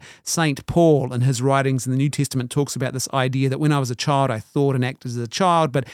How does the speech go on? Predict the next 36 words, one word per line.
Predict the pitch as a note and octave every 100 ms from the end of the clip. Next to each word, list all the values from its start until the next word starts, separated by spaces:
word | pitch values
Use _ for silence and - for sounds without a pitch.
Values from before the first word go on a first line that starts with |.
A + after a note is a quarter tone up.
| -
as | D#3 D3
I | C#3+
mature | C3+ - D3
and | C3+ C3
grow, | C#3 C#3
I | C#3 C#3
put | - - D3+
off | D#3+ F3 -
childish | - - B2+ A#2 G#2+ -
things. | - G2 -
So | C#3
we're |
supposed | C#3 D#3+
to | -
be | C#3
childlike, | - G3+ F#3+ D#3+ D3 C#3
not | D#3 D3 -
childish. | - D#3 C#3 A#2+ - A2+ - - - _ _
And | C#3 F3
this | F#3+
is | G3+
very | D3+ G3 F#3+
much | F#3+ - -
the | F3
reverse | F3+ D#3 F3+ G#3+ -
of | D#3+
that. | A#2+ A2 - - _ _
With, | C#3 C#3 D#3
with | C#3
an | C#3+ -
adult | D#3 D#3 -
cartoon | D3+ C#3+ - C#3+ C3+
full | - C#3
of | A2+
porn | - C#3+ C#3 C3+
and, | B2+